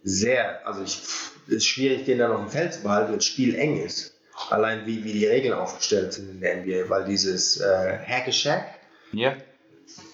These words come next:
Speaker 1: wird ja mit ihm dann auch gemacht, ja, und dann muss er in die Dinger reinwerfen und er hat nicht das größte Selbstvertrauen jetzt.
Speaker 2: Which is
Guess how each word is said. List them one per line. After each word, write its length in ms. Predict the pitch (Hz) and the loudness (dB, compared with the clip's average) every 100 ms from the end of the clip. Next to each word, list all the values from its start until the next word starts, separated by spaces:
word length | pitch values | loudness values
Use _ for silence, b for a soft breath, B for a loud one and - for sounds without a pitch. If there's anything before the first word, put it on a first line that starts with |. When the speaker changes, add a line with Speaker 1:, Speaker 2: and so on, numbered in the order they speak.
| - - | -20 -2
Speaker 1:
wird 220 | 143 139 | 0 2
ja 80 | 131 | 0
mit 180 | 131 | -2
ihm 140 | 151 151 | 0 0
dann 100 | 147 | 2
auch 240 | 160 - | 0 -2
gemacht, 320 | 113 101 - | -8 -10 -2
ja, 120 | 104 117 | 2 2
und 80 | |
dann 100 | 113 113 | 2 2
muss 120 | 107 | 2
er 120 | 117 | 2
in 80 | 110 107 120 151 | 0 -2 -2 -2
die 120 | 147 | 2
Dinger 240 | 175 160 | 2 4
reinwerfen 480 | 117 107 107 117 139 | 2 0 -2 -2 -2
und 40 | 120 | -2
er 80 | 113 | -2
hat 140 | 113 | -2
nicht 180 | 123 - | -4 -4
das 140 | 117 | -4
größte 320 | - 143 143 - | 2 0 0 -4
Selbstvertrauen 600 | 101 101 - - 95 87 | -4 -6 -10 -2 0 0
jetzt. 320 | - - - B _ | -4 -10 -16 B _
Speaker 2:
Which 180 | - 214 | 4 6
is 220 | 247 - | 4 -6